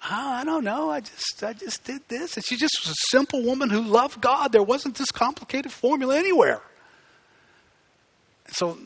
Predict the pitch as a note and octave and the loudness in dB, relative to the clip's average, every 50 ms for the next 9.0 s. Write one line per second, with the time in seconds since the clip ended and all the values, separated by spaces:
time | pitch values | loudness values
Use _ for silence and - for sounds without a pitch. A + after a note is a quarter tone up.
0 | - - - - F#3+ A#3 D4 G4 F#4+ F4+ C#4 F#3+ F3 D#3+ D#3+ - - G3+ - G3 | -20 -20 -16 -6 -2 0 0 0 2 2 2 2 0 0 -4 -4 -4 0 2 2
1 | F#3 F3 C#3+ D3 C3+ - - G3 F3+ D#3+ C#3 - E3 D#3+ E3 D#3 C#3 - D#3 D3 | 2 2 2 -2 -4 -4 -8 -6 -6 -6 -6 -2 2 4 4 4 2 0 -2 0
2 | F#3 A3 - A3 G#3 - - F#3 F3 D3+ C3 C3+ D3 F#3+ - - - - F#3+ D#3 | 0 0 -2 -4 -8 -6 -6 -4 -4 -4 -4 -6 -6 -6 -4 -4 -4 -4 -4 -6
3 | - - C3+ A2 G#2 C#3 E3 G#3+ A3+ A3+ G3+ - - G#3 F3 C#3 - - - A3 | -6 -6 -6 -6 -6 -8 -8 -8 -6 -6 -6 -6 -6 -6 -6 -6 -8 -4 2 2
4 | A#3 B3 A#3 A#3+ G#3 E3+ D3+ C#3+ C#3+ D#3 F#3 G#3+ G#3+ G3+ G3 - - G3+ F3+ E3 | 4 4 4 4 4 2 2 2 0 2 2 2 2 2 -2 -2 0 0 0 0
5 | D#3 E3 G3+ A#3 A#3+ A#3+ A#3 - - A#3+ A3 F#3+ F3+ F#3 A3 A3+ G3+ A#3 - - | 0 0 0 0 0 -2 -2 -4 -4 -2 -2 -2 -2 -2 -2 2 2 0 0 0
6 | - A3 B3 B3 A#3 A3 - - G3+ A3+ A#3+ A#3 A#3 - - A#3+ B3+ A#3+ G#3 - | -4 -2 -2 -2 -2 -2 2 2 4 4 4 0 0 -6 -6 -4 -2 -2 -4 -6
7 | - - - A#3+ A#3+ A#3 - A#3+ C4 C4 C#4+ D4 C#4+ C4 - C#4 C4+ C#4+ G3+ C#4+ | -10 -6 0 0 0 0 2 4 6 6 6 6 4 6 6 6 8 10 10 8
8 | C4 A#3+ A#3 G#3+ A#3 A#3 A#3+ A#3+ B3 C4+ B3+ B3+ C#4+ D4+ C#4 D4 C#4+ C4 - - | 8 6 4 4 6 4 4 4 4 0 0 0 0 0 0 -2 -6 -8 -8 -12